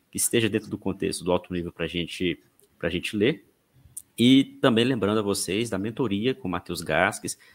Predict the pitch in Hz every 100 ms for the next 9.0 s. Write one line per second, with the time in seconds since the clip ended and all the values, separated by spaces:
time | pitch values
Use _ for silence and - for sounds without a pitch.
0 | _ - 85 87 92 104 101 - 107 92
1 | 107 123 101 85 85 80 - 104 - 98
2 | 151 - _ - 117 120 113 101 101 101
3 | 98 98 - - 113 123 - - 104 104
4 | 98 95 95 92 95 92 92 - 95 113
5 | 135 - _ _ _ - 127 110 113 117
6 | - 95 92 95 - _ _ _ - -
7 | 92 - 92 98 92 - 95 - 98 95
8 | 95 87 92 92 113 123 117 104 131 147